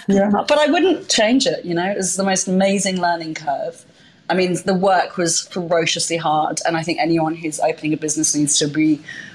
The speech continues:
aware that the hours are just nothing like you'll do for somebody else. I think my, my record number of hours was about a hundred and ten in a week, and that's like, you know, getting up at seven or eight o'clock in the morning, going in, 'cause we did breakfast, lunch, dinner, and then a late night bar,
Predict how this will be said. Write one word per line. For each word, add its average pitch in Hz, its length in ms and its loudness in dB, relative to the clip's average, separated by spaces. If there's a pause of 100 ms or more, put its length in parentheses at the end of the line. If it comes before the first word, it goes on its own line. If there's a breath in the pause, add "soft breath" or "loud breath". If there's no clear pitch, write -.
aware 160 400 2
that 160 120 -2
the 156 140 2
hours 156 400 2
are 147 40 -6
just - 220 -2
nothing 165 440 0
like 156 180 -2
you'll 156 160 0
do 151 240 0
for - 80 -6
somebody 156 380 2
else. 151 200 2
I 160 60 -2
think - 180 0
my, 156 220 0 (500 loud breath)
my 165 140 2
record 160 540 0
number 156 180 2
of 156 80 2
hours 156 320 2
was 147 100 -2
about 151 160 0
a 151 40 -4
hundred 156 320 0
and 151 100 4
ten 147 380 0 (400 loud breath)
in 160 80 2
a 156 60 4
week, 165 300 2 (280)
and 165 160 4
that's - 260 0
like, 151 440 0
you 170 60 0
know, 156 160 2 (160)
getting 170 240 2
up 160 160 -2
at - 320 -2 (260)
seven - 300 2
or 165 80 2
eight 156 120 0
o'clock 156 200 -4
in 160 60 -2
the 160 60 2
morning, 156 320 2
going 151 300 2
in, 151 180 2
'cause - 180 -2
we 185 120 0
did 165 200 -2
breakfast, 147 340 0
lunch, 139 260 0
dinner, 160 240 2
and 151 120 4
then 147 100 0
a 143 80 -4
late 151 200 0
night 170 180 -2
bar, 147 320 2